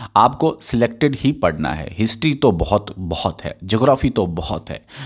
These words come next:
और इधर ज्योग्राफी के अंदर पता नहीं कौन सी, हिस्ट्री के अंदर नहीं लिखा है कि मॉडर्न, एंशिएंट, मिडिवल, ज्योग्राफी के अंदर नहीं लिखा है इंडियन वर्ल्ड। ठीक है ना, तो चलो यहाँ पे आपको बता दूँ मैं कि <clears throat> ये तो हुआ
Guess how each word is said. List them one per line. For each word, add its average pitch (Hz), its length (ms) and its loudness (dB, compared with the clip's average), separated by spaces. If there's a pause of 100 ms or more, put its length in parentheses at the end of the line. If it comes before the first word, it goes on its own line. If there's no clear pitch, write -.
(120)
और 123 140 6
इधर 123 200 6
ज्योग्राफी 110 440 4
के 123 120 -2
अंदर 120 160 2
पता 98 320 0
नहीं 101 160 0 (100)
कौन 95 200 4
सी, - 240 -4 (360)
हिस्ट्री 120 300 2
के 139 100 4
अंदर 120 200 6
नहीं 95 260 2
लिखा 120 340 2
है 107 200 0 (300)
कि 110 60 2
मॉडर्न, 98 600 6
एंशिएंट, 98 360 2
मिडिवल, 95 400 2 (260)
ज्योग्राफी 131 440 6
के 123 140 0
अंदर 113 180 2
नहीं 90 300 0
लिखा 131 300 2
है 117 180 2 (280)
इंडियन 107 360 6
वर्ल्ड। 98 440 4 (360)
ठीक 190 120 0
है 160 60 2
ना, 85 120 0 (220)
तो 170 80 2
चलो 208 440 6
यहाँ 147 360 6
पे 190 120 2 (220)
आपको 127 240 6
बता 123 260 6
दूँ 139 120 4
मैं 160 160 2
कि - 340 -2
<clears throat> - 20 8
ये 135 380 6
तो 156 140 4
हुआ 151 200 6